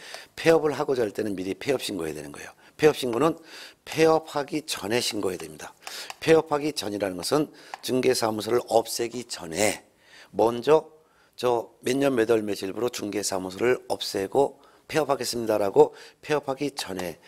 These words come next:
신고해야 되는 거죠. 어, 이때 이제 폐업 신고하는 방법은 신고서라는 서식이 있어요.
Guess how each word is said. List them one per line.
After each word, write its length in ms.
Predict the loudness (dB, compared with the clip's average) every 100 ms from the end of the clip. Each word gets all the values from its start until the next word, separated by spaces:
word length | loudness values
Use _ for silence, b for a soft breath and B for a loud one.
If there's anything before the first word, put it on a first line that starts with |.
| B
신고해야 440 | -4 -2 -2 -6 -8
되는 200 | -10 -10
거죠. 380 | -12 -6 -4 -4 -8 B B B B B B
어, 180 | 6 6 2
이때 280 | -4 2 2
이제 240 | 4 0
폐업 260 | 2 0 0
신고하는 560 | 0 2 2 2 0
방법은 540 | 0 0 -2 0 0 -2 _ _ _ -18 -18 -20 _ -6 -6 -6 B B
신고서라는 800 | 0 2 6 6 6 6 6 4
서식이 340 | 0 -2 -4
있어요. 240 | -8 -10